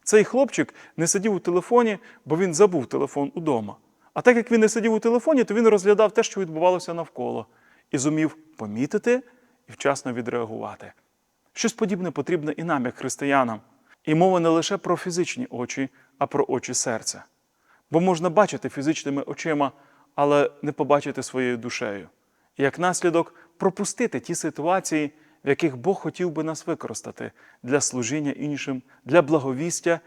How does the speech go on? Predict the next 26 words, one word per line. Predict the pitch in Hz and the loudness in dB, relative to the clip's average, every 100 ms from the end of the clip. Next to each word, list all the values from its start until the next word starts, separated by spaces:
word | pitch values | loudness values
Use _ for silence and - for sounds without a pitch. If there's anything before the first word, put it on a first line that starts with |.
| _ _ - | _ _ -6
і | 139 139 - | -2 -2 -2
благословіння | 123 127 120 - 135 143 117 123 127 _ _ | -6 -6 -6 -6 -2 0 0 -4 -8 _ _
інших | 127 113 - - | -10 -8 -10 -12
людей. | 123 120 107 - _ _ _ _ _ _ | -8 -6 -6 -10 _ _ _ _ _ _
Тож, | - 143 | -2 -2
перше, | - 185 220 220 208 - - | 2 2 4 2 0 -4 -6
нам | 156 170 | -2 -2
потрібно | 156 170 147 151 | 0 0 0 -2
іти. | - - 135 107 - - - - | -6 -2 -2 -2 -6 -20 -20 -8
Друге, | 113 175 240 202 - - | 2 6 6 6 2 -8
щоб | - - 185 | -10 4 4
коли | - 180 202 | 6 8 8
ми | 190 | 6
підемо | - 165 131 196 190 | 0 0 2 2 2
до | 147 | 2
людей, | 165 175 185 | 2 2 2
це | 156 | 0
було | 165 180 190 | 2 6 4
ефективним, | 170 175 - 220 214 208 - _ _ - | 4 -4 0 2 2 0 -4 _ _ -2
нам | 170 | 0
треба | 165 165 156 | 2 2 0
вчитися | - 165 160 165 | -2 -4 -4 -4
бачити, | 147 156 117 110 - 98 _ _ | 4 4 4 -2 -16 -20 _ _
звертати | 131 123 170 - 185 185 | -8 -2 0 2 0 0
увагу, | 180 160 147 117 107 - | -2 4 4 4 -2 -4
помічати, | 170 175 - 147 117 104 | -2 -2 0 0 0 -10